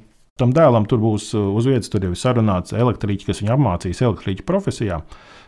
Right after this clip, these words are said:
bet tās ģimenes tēvam, eh, bija doma, ka arī palīdzēt nopirkt, eh, nu, mocīti, tādu trīsriteņu, nu, ko pat tuktuku sauc, un, ā, aptuveni pusotru tūkstots eiro bija nepieciešams, un,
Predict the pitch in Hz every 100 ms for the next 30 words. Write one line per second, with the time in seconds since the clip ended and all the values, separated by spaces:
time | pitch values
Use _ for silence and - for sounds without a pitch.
0 | - 107 107 104 127 110 98 - 143 165
1 | 156 117 - - _ - 107 101 104 117
2 | 127 123 107 101 98 120 120 104 98 95
3 | 117 117 101 90 - 92 90 90 87 139
4 | - 98 104 - 175 175 - 113 92 -
5 | 113 135 127 113 - 90 - - 92 107
6 | 92 82 - 135 - 123 - 127 104 -
7 | - - - - _ - 104 104 101 92
8 | 87 92 76 95 110 101 87 104 - 107
9 | - - 110 - 87 - 131 165 117 117
10 | 139 139 110 113 107 110 101 - 107